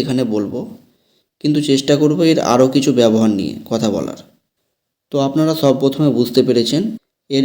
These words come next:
ইউজেস করি আমরা ভিটামিন বি এর ডেফিসিয়েন্সির জন্য। এছাড়াও ইমিউনিটি সিস্টেমকে স্ট্রং করে। ইমিউনিটি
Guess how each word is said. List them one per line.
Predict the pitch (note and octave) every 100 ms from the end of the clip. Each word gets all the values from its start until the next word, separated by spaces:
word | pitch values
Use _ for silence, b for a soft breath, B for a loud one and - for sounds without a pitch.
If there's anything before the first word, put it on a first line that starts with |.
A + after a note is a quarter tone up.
| C3
ইউজেস | B2+ B2+ D3 -
করি | B2+ B2 A3+ - - - -
আমরা | A#2+ B2 A2+
ভিটামিন | A#2+ C3 C#3 B2+
বি | A#2+
এর | C3 A#2+
ডেফিসিয়েন্সির | A2+ A#2 B2 A2+ A#2+ A2
জন্য। | G2+ E2+ - - - _ _ _ _ _ _ _ _ -
এছাড়াও | C#3 C3+ D3+ E3+ D3+
ইমিউনিটি | C3+ C3+ C#3+ D3 D#3 C3+
সিস্টেমকে | A#2+ C#3 C3+ C#3+ A#2+
স্ট্রং | - A#2+ A#2+ A#2
করে। | B2 F3+ F#3+ - _ _ -
ইমিউনিটি | B2+ C3+ D3 D3+